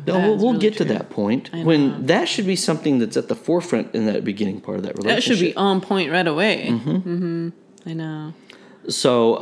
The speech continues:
Speaker 1: I do feel for
Speaker 2: Her.
Speaker 1: for the woman in the situation
Speaker 2: I know.
Speaker 1: because I think that, you know, it was like, I love him. He's great. He does all these things. I just,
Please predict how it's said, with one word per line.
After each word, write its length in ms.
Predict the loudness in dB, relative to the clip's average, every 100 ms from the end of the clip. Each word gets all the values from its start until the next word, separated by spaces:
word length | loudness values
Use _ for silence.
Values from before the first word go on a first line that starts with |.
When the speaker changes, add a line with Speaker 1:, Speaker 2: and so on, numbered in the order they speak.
| -4
Speaker 1:
I 160 | 2 2
do 300 | 4 2 2
feel 280 | 2 0 0
for 400 | -2 -4 -4 -8 -18 -20 -20 _ _ -20 -20 _ -12
Speaker 2:
Her. 380 | -4 -2 -2 -4 -8
Speaker 1:
for 180 | -2
the 100 | 0
woman 320 | 2 0 -2 -2
in 120 | -4
the 60 |
situation 520 | -4 -4 -4 -4 -4 -4
Speaker 2:
I 40 |
know. 60 | -2
Speaker 1:
because 160 | -2
I 60 | -2
think 320 | 0 -2 0
that, 280 | 2 2 0 -18 -20 -20 -20 _ _ _ -10
you 100 | -2
know, 160 | 0 2
it 80 |
was 180 | 0 0
like, 260 | 0 0 -4 -18 -20 -20 _ _ 0
I 100 | 2
love 400 | 4 4 4 0
him. 580 | 2 2 4 4 2 -2 -4
He's 640 | 2 2 2 -6 -10 -16 -20 -12
great. 640 | -2 2 4 6 4 2 -4
He 140 | -2
does 180 | 2 2
all 80 | 2
these 200 | 0 -2
things. 280 | 0 0 0
I 160 | -4 -4
just, 380 | -2 -2 -4